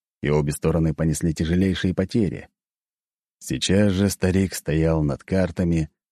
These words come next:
и пытался понять логику в передвижении отдельных отрядов врага. По крайней мере, тех передвижений,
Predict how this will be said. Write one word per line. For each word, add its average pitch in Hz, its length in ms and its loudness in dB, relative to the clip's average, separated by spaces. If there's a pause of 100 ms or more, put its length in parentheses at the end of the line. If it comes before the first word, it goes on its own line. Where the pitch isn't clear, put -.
(200)
и 190 100 2
пытался 127 440 0
понять 110 360 2
логику 92 640 0
в - 140 -14
передвижении 82 640 0
отдельных 78 500 0
отрядов 76 400 -2
врага. 120 460 -4 (680)
По 67 100 -2
крайней 80 260 0
мере, 82 300 2
тех - 320 0
передвижений, 78 680 -2